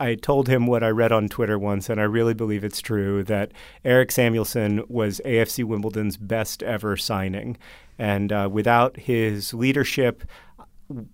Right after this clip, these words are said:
our club would not be where it is, and I'm just very, very grateful to him.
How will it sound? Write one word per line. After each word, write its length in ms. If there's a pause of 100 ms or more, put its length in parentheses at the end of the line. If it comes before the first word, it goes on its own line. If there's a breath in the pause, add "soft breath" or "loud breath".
(880)
our 120
club 300
would 100
not 200
be 260
where 300
it 80
is, 320
and 220
I'm 260
just 260
very, 500
very 400
grateful 500
to 120
him. 480